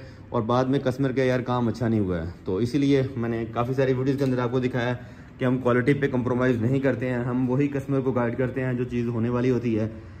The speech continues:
और इस साइड के जो पार्ट्स होने वाले थे वो भी हमने कर दिए हैं, उस साइड की जो चीज़ बच सकती थी उन्हें बचा दी हमने, उसको चेंज नहीं किया है।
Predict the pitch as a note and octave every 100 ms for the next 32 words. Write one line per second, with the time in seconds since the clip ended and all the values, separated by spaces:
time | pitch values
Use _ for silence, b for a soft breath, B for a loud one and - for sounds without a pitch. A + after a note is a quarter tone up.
0 | B - F#2+ G2 G2 F#2+ A#2 C3 C#3+ C3+
1 | C#3 C3 B2+ A#2+ C#3 B2+ B2 A#2+ C3 A#2+
2 | C3 C3+ C3+ A#2+ A2+ B2 B2 C#3 B2+ B2+
3 | B2+ A#2 A#2+ A#2+ B2+ A#2+ A#2 A#2+ A2+ G#2
4 | G#2+ G#2 A2+ A#2 A#2 A2+ C3 A#2 A2+ G#2
5 | F#2+ F2 F2 D#2